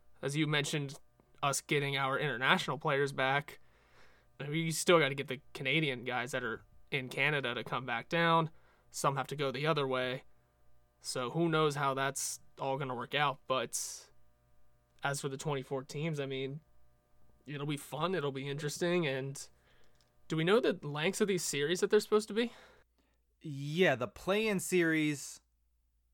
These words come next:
Speaker 2: is supposed to be a best of five, and then from there on out, it'll be a traditional playoff, sixteen teams, sev-, best of seven in each series. As far as the twenty-four teams is concerned, I think the fairest way to do it, based on what the standings were at the end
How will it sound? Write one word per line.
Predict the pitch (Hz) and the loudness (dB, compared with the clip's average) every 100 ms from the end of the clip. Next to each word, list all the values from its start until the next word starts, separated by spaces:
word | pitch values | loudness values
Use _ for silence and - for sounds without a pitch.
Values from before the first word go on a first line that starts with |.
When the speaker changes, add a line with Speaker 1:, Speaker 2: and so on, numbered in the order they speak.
| _ _ | _ _
Speaker 2:
is | 147 - | -6 -4
supposed | - 170 143 | -2 -2 2
to | |
be | 151 | 0
a | 123 | 2
best | 135 - | 0 0
of | 131 | -6
five, | - 131 123 113 | 4 6 6 4
and | 117 120 | -2 -4
then | 117 | -6
from | 139 123 | -6 2
there | 151 156 | 6 6
on | 135 | 6
out, | 135 | 4
it'll | 123 117 | 2 0
be | 120 | -4
a | |
traditional | - 123 127 - 110 | -4 -4 -4 -4 -8
playoff, | - 120 104 101 | -2 0 0 -4
sixteen | 131 - 123 117 | -8 -8 -8 -8
teams, | 107 117 110 | -6 -8 -8
sev-, | - 120 110 | -6 -4 -4
best | 123 120 110 | -4 -4 -6
of | - | -6
seven | 117 104 | -4 -4
in | 101 | -6
each | 101 - _ _ - | -8 -12 _ _ -20
series. | - - - - _ _ _ _ _ | -12 -12 -14 -20 _ _ _ _ _
As | 143 - | -8 0
far | 226 220 | 2 2
as | |
the | 165 | 0
twenty-four | - 160 160 156 147 | -4 -4 -4 -2 -2
teams | - 131 131 123 | 0 -4 -4 -8
is | - | -8
concerned, | 120 - 127 131 127 - _ _ - | -8 -4 -2 -2 -8 -14 _ _ -2
I | 151 | -2
think | 139 - 214 220 | -2 -2 -2 2
the | 185 | 0
fairest | 156 - 165 151 185 190 - | 0 2 4 4 4 2 0
way | 156 165 185 | 2 4 4
to | 180 | 2
do | 143 156 175 | -2 4 4
it, | 156 - | 2 -2
based | 151 165 - | -2 -2 4
on | 165 156 | 4 4
what | 143 143 | 2 -4
the | 131 | -8
standings | - 139 147 147 151 120 | -4 -2 0 -2 -4 -6
were | 117 131 147 | -2 0 2
at | 135 120 | 0 -2
the | 127 - | -6 -4
end | 123 135 147 | -2 -2 -4